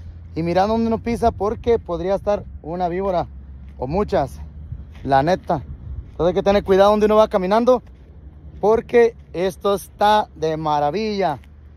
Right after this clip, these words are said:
Miren, qué chulada, mi gente. ¿A poco no les gusta? Miren nada más.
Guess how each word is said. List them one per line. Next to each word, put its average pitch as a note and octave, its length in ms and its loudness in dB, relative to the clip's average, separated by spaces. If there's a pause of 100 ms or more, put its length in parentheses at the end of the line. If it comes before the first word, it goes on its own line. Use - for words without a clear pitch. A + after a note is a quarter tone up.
(260)
Miren, E3+ 340 0 (960)
qué F#3+ 140 -2
chulada, G3 420 0
mi F3 120 -6
gente. E3+ 260 -6
¿A E3 60 0
poco G3+ 180 -6
no A3+ 100 -4
les G#3 120 -2
gusta? F#3 340 -4 (880)
Miren F3+ 160 -4
nada F3+ 200 4
más. F3 360 2